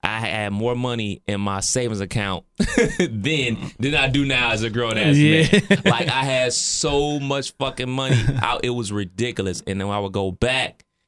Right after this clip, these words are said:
Speaker 1: and work over the summer, I would make so much bread. And, like, you gotta think about it. This is a country club. They got a swimming pool. They got
Speaker 2: Yeah.
Speaker 1: a basketball court there. You know what I'm saying? It's a bunch of high school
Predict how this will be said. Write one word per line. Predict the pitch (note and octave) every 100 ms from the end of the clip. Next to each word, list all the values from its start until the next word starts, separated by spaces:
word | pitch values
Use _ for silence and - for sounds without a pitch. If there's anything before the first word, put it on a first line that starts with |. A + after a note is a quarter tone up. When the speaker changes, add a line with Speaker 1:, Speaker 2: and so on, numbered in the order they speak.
| -
Speaker 1:
and | G2
work | G#2+ A2+
over | A#2 G#2 F#2
the |
summer, | F2 - C#3+ C3+ A2 G2+ _ _
I | -
would | F#2+ F#2+
make | F#2+ F2
so | -
much | F#2+ F2+ E2+
bread. | F2 E2+ E2 - _
And, | -
like, | A2+ B2+
you |
gotta | D3+
think | - A#2+
about | F#2+ G2
it. |
This | F#2+ C#3
is |
a |
country | F2 - G#2+ -
club. | - E2+ D2
They | - B2
got | G2+ F2
a | -
swimming | - A2 A#2 G#2
pool. | F2 - D#2 - -
They | A2 G#2+
got | G2+
Speaker 2:
Yeah. | F#2+
Speaker 1:
a |
basketball | G2+ A2+ A2+ G#2 F2+ F#2 D#2
court | - E2 C2+
there. | - D2+ - - - -
You |
know | G#2
what | G2+
I'm |
saying? | - F#2+ F#2 -
It's | A#2 A#2 - - _
a | - F2+
bunch | A#2+ C3 C3
of | A2+
high | C3 C#3
school | C3 A#2 A2 G#2+